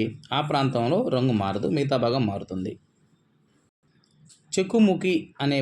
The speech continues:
పదంలో ఉన్న రసాయన మూలకాల సంఖ్య ఎంత? So,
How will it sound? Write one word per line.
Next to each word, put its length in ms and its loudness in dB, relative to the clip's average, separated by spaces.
పదంలో 340 2
ఉన్న 180 4
రసాయన 460 2
మూలకాల 460 2
సంఖ్య 520 0
ఎంత? 280 -2
So, 160 -2